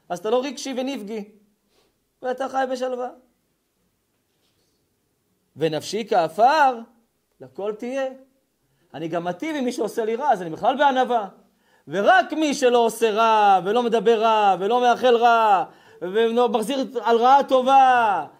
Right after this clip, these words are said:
ו-, ו-, ו-, ו-, ו-, ו-, ו-, יכול לבקש, "פתח ליבי בתורתך."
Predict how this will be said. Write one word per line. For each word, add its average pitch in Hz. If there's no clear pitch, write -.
ו-, 180
ו-, 220
ו-, 262
ו-, 262
ו-, 254
ו-, 247
ו-, 339
יכול 226
לבקש, 196
"פתח 359
ליבי 320
בתורתך." 117